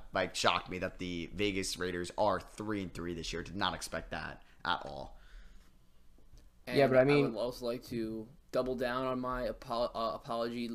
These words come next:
Speaker 3: uh, toward to Jakobi Meyers. He balled again while Davante Adams was
Speaker 2: <laughs>
Speaker 3: borderline silent. Uh, I'm looking at the,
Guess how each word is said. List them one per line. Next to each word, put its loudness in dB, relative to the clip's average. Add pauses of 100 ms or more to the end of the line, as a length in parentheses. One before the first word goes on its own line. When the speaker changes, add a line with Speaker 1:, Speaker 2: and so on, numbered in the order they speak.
(180)
Speaker 3:
uh, 0
toward -2
to -8
Jakobi -4
Meyers. -2
He -8 (100)
balled -2
again -2
while -2
Davante -2
Adams -2
was -4
Speaker 2:
<laughs> -18
Speaker 3:
borderline -2
silent. 0 (540)
Uh, 2
I'm -4
looking 0
at 0 (400)
the, -2